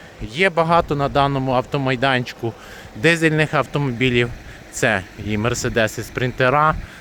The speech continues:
це Рено Мастера, Трафіки, Volkswagen Транспортери, спе-, спецтранспорт, будь ласка, є швидкі допомоги. Багато автомобілів купується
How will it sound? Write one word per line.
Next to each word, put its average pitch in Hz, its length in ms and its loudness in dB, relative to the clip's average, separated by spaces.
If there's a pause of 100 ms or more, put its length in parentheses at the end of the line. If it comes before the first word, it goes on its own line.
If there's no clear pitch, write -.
(160)
це 107 420 -2 (200)
Рено 117 540 0 (200)
Мастера, 135 680 2 (120)
Трафіки, 131 680 0 (480)
Volkswagen 117 520 0
Транспортери, 135 880 0 (1300)
спе-, - 280 -10 (140)
спецтранспорт, 147 1200 -4 (460)
будь 110 140 -4
ласка, 113 380 2
є 120 280 0
швидкі 123 460 -2
допомоги. 147 760 0 (400)
Багато 131 520 0
автомобілів 120 760 0
купується 113 720 -2